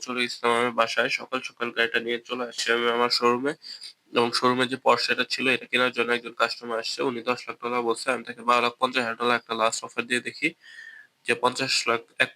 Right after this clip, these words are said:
বারো লাখ পঞ্চাশ হাজার ডলার নিয়ে, হ্যাঁ, বারো লাখ পঞ্চাশ হাজার ডলার নিয়ে নিয়েছে। গাড়িটা আমার নয় লাখ ডলারে কেনা ছিল এবং এই গাড়িটা অনেকদিন শোরুমে পড়েছিল, তাই আমি এই কম রেটে গাড়িটা সেল করে দিচ্ছি। এখন আমার শোরুমে মাত্র একটা গাড়ি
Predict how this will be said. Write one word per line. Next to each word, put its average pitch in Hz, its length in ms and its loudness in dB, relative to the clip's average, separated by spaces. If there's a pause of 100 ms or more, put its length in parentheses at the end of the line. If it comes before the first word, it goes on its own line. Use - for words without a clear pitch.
বারো 120 220 4
লাখ 120 140 4
পঞ্চাশ 123 220 0
হাজার 113 140 2
ডলার 120 240 6
নিয়ে, 120 140 -4 (240)
হ্যাঁ, 113 260 4
বারো 120 200 2
লাখ 117 140 2
পঞ্চাশ 120 260 -2
হাজার 113 160 0
ডলার 120 240 2
নিয়ে 123 180 0
নিয়েছে। 120 320 -2
গাড়িটা 117 300 2
আমার 120 240 4 (480)
নয় 127 180 4
লাখ 120 180 4
ডলারে 123 340 4
কেনা 127 260 0
ছিল 131 280 -6
এবং 113 220 -8
এই 117 140 2
গাড়িটা 120 260 0
অনেকদিন 120 380 0
শোরুমে 123 360 0
পড়েছিল, 131 400 -2 (140)
তাই 113 200 0
আমি 113 160 -2
এই 113 180 -2
কম 120 220 4
রেটে 117 240 4
গাড়িটা 110 280 2
সেল 117 240 -2
করে 123 180 0
দিচ্ছি। 120 320 -4 (800)
এখন 120 240 -2
আমার 120 200 4
শোরুমে 120 260 4
মাত্র 123 220 -2
একটা 120 240 -2
গাড়ি 120 200 2